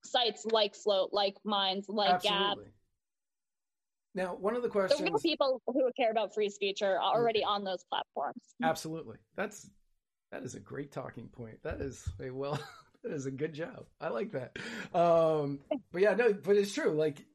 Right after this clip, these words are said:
Speaker 2: when, when they said that Elon's gonna buy Twitter and that he's not gonna kick anybody off for, uh, saying things, he's, you know, it's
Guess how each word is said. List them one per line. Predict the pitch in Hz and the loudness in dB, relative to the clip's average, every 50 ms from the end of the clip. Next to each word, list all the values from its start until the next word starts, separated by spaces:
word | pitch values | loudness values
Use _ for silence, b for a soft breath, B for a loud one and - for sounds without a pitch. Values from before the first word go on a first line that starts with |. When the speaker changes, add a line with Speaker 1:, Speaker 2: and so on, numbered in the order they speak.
| _ _ - | _ _ -12
Speaker 2:
when, | 196 185 196 202 180 165 156 135 131 - - | -4 -2 -2 -2 -2 -4 -8 -10 -14 -14 -12
when | 156 147 151 156 147 147 143 139 135 | -6 -2 0 0 0 0 -2 -4 -2
they | 131 139 139 | -2 -2 -2
said | 131 - 160 143 139 | 0 0 -2 -2 -2
that | 135 135 131 131 131 139 143 | -2 -4 -4 -4 -6 -6 -6
Elon's | 147 139 143 139 135 - | -4 -4 -4 -4 -6 -6
gonna | 143 131 135 | -6 -6 -6
buy | 127 131 127 120 | -6 -6 -8 -8
Twitter | - 131 131 120 123 123 127 127 | -8 -6 -6 -6 -4 -4 -6 -6
and | 127 127 127 127 123 127 | -6 -6 -6 -6 -6 -6
that | 123 123 123 123 - | -8 -8 -8 -10 -14
he's | 110 123 120 113 127 | -14 -14 -12 -12 -12
not | 123 120 - | -12 -12 -10
gonna | 127 120 120 113 | -10 -10 -10 -10
kick | - - 131 127 131 | -10 -10 -10 -8 -8
anybody | 123 120 120 127 123 123 | -10 -8 -8 -8 -8 -8
off | 123 123 123 120 - | -8 -8 -10 -10 -12
for, | - 123 120 120 117 104 b b b b b b b - | -10 -12 -10 -10 -12 -14 b b b b b b b -8
uh, | 139 131 123 120 120 | -6 -4 -4 -4 -6
saying | - - 143 135 131 127 127 | -6 -4 -4 -4 -4 -6 -6
things, | 139 131 127 127 123 - | -6 -6 -6 -6 -6 -6
he's, | 131 127 120 - - | -8 -8 -10 -12 -14
you | - 147 | -12 -10
know, | 123 117 113 117 | -10 -10 -10 -12
it's | 113 | -14